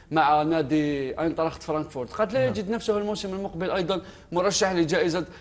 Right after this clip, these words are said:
Speaker 1: افضل لاعب شاب في القاره الافريقيه. لذلك هذه الجوائز،
Speaker 2: نعم.
Speaker 1: آه، ذر للرماد في العيون، لانها
Speaker 2: ميدو،
Speaker 1: لا
Speaker 2: أن،
Speaker 1: تحتكم
Speaker 2: أن
Speaker 1: لأي
Speaker 2: نزيد نروح
Speaker 1: منطقة.
Speaker 2: أبعد، حتى آية النوري وبو أناني كان يستحقان التواجد في هذه القائمة.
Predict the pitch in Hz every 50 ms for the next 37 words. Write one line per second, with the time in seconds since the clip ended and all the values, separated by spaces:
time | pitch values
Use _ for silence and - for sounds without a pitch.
0 | - - 190 185 160 143 175 170 170 156 147 143 - - 185 160 147 139 160 151
1 | 151 160 165 160 156 147 160 156 170 156 156 160 226 262 269 269 262 220 269 262
2 | 247 247 - 262 247 220 - - - - - - - - - - 175 240 247 180
3 | 196 196 151 131 208 202 214 226 208 - 220 208 - - - - 139 120 - -
4 | - 175 180 180 180 180 175 170 165 160 139 165 240 226 190 208 208 214 190 202
5 | 196 202 208 202 196 - - 202 180 147 165 180 202 226 220 208 208 - 208 208
6 | 202 226 247 208 202 202 190 196 202 202 202 - 196 196 196 208 185 165 180 165
7 | 180 170 165 151 135 156 175 196 185 170 143 123 - - 175 175 - 180 - -
8 | 156 175 165 147 147 - 143 147 165 175 170 156 147 151 165 - - 143 139 135
9 | 127 139 160 147 143 151 151 165 160 160 165 185 190 180 - 160 156 151 143 131
10 | - 160 143 143 147 - - 185 185 175 190 180 180 180 156 175 165 180 180 180
11 | 175 185 180 170 - - - - - 165 135 101 90 82 67 60